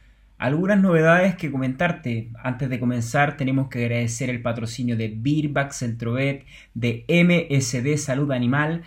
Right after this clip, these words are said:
de Ingaso Farm y de Beringer Ingelheim. Comenzamos con los granos. Esta semana tenemos una leve baja de los futuros debido al buen clima de Estados Unidos,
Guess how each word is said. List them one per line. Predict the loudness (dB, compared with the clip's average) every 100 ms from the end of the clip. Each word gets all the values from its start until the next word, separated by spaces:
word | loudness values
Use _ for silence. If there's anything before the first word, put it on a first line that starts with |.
| -16 -12 -2
de | -2 0 0
Ingaso | 0 2 0 -2 -10
Farm | -2 2 4 2 -2 -8 _ _ 0
y | 2
de | 2 -2 -4 -6
Beringer | 0 4 4 4 2 0 -2
Ingelheim. | 2 4 4 2 -4 -12 -14 -20 _ _ _ 2
Comenzamos | 4 6 6 4 4
con | 4 4 4
los | 0 -2 2
granos. | 4 6 4 -2 -10 -20 _
Esta | -2 0 -2
semana | 0 2 2 2 -2 -6 -20 _ -4
tenemos | 0 4 4 2 0
una | -2 2 4
leve | 6 6 8
baja | 6 4 2
de | 4
los | 2 0
futuros | -6 -4 -2 0
debido | 0 0 2
al | 0
buen | 0 0 0 -2
clima | -4 -4 0 2
de | 0
Estados | 0 0 0 -2
Unidos, | -2 0 0 -4 -8